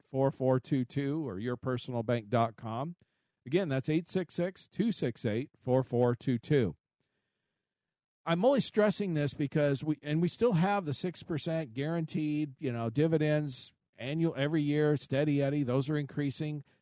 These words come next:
The historical averages are around seven to eight percent, just so you know. So those are climbing.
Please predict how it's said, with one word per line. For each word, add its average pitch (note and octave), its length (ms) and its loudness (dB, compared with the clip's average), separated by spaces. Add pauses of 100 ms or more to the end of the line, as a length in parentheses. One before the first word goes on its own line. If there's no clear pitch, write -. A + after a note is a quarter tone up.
(120)
The A#2 60 -2
historical D3+ 520 2
averages C#3 540 0
are A#2 80 0
around A#2 260 -2
seven C3+ 300 0
to A2+ 60 -2
eight C#3+ 160 -2
percent, D#3 360 -4
just C3 240 -4
so D3+ 60 -2
you A#2+ 180 0
know. A2+ 320 0
So A#2+ 160 -4
those C3 240 2
are D#3+ 80 -2
climbing. D3+ 600 -4